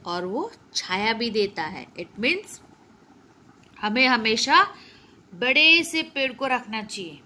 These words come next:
because of कि वो हमें क्या देता है, फल भी देता है, शैडो भी देता है, और कभी-कभी वो अगर वो सूख जाए तो उसकी वुड भी जो है वो हमें फर्नीचर बनाने के लिए, नहीं तो as a fuel भी हम उसमें यूज़ कर सकते हैं।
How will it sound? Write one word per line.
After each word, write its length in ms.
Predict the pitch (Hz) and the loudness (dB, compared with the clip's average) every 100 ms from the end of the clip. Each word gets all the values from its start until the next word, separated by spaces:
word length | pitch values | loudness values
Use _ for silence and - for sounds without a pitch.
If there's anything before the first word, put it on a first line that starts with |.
| 185 | -10
because 340 | 185 214 220 | -6 -4 0
of 340 | 285 339 - - | 0 0 -6 -8
कि 120 | 202 | -4
वो 160 | 202 214 | -2 -2
हमें 320 | 226 226 240 | -2 -4 -2
क्या 180 | 254 262 | 0 0
देता 280 | 262 247 302 | -4 -6 -6
है, 200 | - - - _ _ - | -6 -16 -20 _ _ -8
फल 200 | 185 196 | -6 -4
भी 180 | 240 254 | -4 -2
देता 320 | 247 247 240 | -2 -2 -2
है, 380 | 247 240 240 - - | -2 -4 -6 -12 -12
शैडो 400 | - 233 196 208 | -2 2 2 0
भी 160 | 208 233 | -4 -4
देता 380 | 233 220 233 240 | -2 -2 -4 -4
है, 300 | 233 233 240 - | -4 -6 -10 -8
और 120 | 226 233 | -8 -4
कभी-कभी 640 | 233 220 247 247 247 254 | -6 -6 -4 -6 -4 -2
वो 120 | 247 | 0
अगर 300 | 240 233 254 | -2 -2 0
वो 100 | 254 | -2
सूख 300 | 254 233 208 | -4 -10 -6
जाए 200 | 214 240 | -6 -4
तो 140 | 240 | -4
उसकी 340 | 233 - 277 392 - - - - | -6 -6 -6 -6 -12 -20 -20 -12
वुड 240 | 214 269 226 | -4 -4 -4
भी 220 | 196 226 | -6 -6
जो 220 | 202 214 | 0 0
है 280 | 220 254 320 | 2 0 0
वो 160 | 262 | -2
हमें 280 | 247 202 202 | -2 -4 -6
फर्नीचर 500 | 208 247 294 - 294 | -4 -4 -4 -6 -4
बनाने 420 | 247 254 247 247 | -2 0 0 -2
के 160 | 240 240 | -4 -4
लिए, 160 | 233 208 | -4 -4
नहीं 160 | 180 | -6
तो 100 | 202 | -6
as 160 | 190 175 | -8 -6
a 120 | 190 - | -10 -6
fuel 180 | 269 285 | -6 -2
भी 160 | 302 | -2
हम 220 | 311 302 | 0 -2
उसमें 280 | 285 - 247 | -4 -8 -8
यूज़ 420 | 247 190 208 208 | -6 -6 -6 -8
कर 160 | - 175 | -6 -6
सकते 460 | 170 156 - 147 147 | -6 -12 -14 -16 -14
हैं। 200 | - | -16